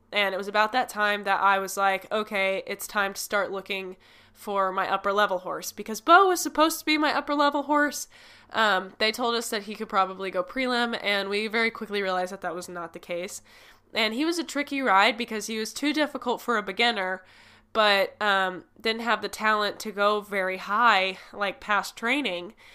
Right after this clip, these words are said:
So anyone who could, like, ride really well probably didn't want a horse that maxed out so soon, you know? So, um, I had a really hard time finding a home for him, even though he was, like, a wonderful horse. <laughs> Like, nobody, like, it was such a niche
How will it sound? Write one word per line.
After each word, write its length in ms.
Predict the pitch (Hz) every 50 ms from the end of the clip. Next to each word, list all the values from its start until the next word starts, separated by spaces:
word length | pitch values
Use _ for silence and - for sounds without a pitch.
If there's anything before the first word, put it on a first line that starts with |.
| - - -
So 520 | - - - 233 214 202 202 202 196 - - -
anyone 400 | 220 262 269 262 247 233 226 220
who 180 | 208 226 214 208
could, 260 | - - 214 196 190
like, 280 | 190 180 175 170 - - _ -
ride 360 | 190 208 220 262 311 302 233
really 180 | 214 202 196 190
well 380 | 180 180 180 180 190 196 185
probably 500 | 180 - - 226 240 254 277 254 247 247
didn't 260 | 220 233 220 220 220
want 160 | 208 214 214 208
a 40 |
horse 300 | 214 220 214 214 214 -
that 280 | - 214 202 185 - - _ _ _ - - _ - -
maxed 380 | 202 214 208 185 180 - - -
out 320 | 233 233 233 208 165 -
so 180 | - - 196 185
soon, 360 | 180 - 196 196 175 180 175
you 80 | 180 185
know? 200 | 190 190 190 180
So, 360 | - - - 196 196 196 196 - - - - - - - - - -
um, 480 | - 208 202 196 190 190 185 175 - _ _ -
I 100 | 208 220
had 100 | 220 214
a 60 | 208
really 160 | 214 214 214 208
hard 180 | 202 196 180
time 280 | 185 - 214 196 196 190 -
finding 300 | - 196 190 190 190 185
a 60 | 185
home 260 | 202 214 247 254 247
for 300 | 240 - 202 196 196 196
him, 220 | 196 196 190 202 - - - - - - - -
even 220 | - 240 247 285
though 140 | 277 254 254
he 140 | 233 247 269
was, 180 | 262 262 262 254
like, 160 | 240 233 240 -
a 100 | - 226
wonderful 500 | 220 220 233 254 254 262 - - 214 202
horse. 560 | 202 214 233 277 233 196 175 202 214 - - -
<laughs> 40 | -
Like, 420 | 247 240 247 269 269 247 - -
nobody, 560 | 220 226 214 214 214 226 233 220 220 220 208
like, 200 | - 214 208 202
it 60 | 208
was 140 | 208 208 -
such 220 | - - 214 - -
a 60 | 214
niche 560 | 220 208 208 208 214 214 208 - - - -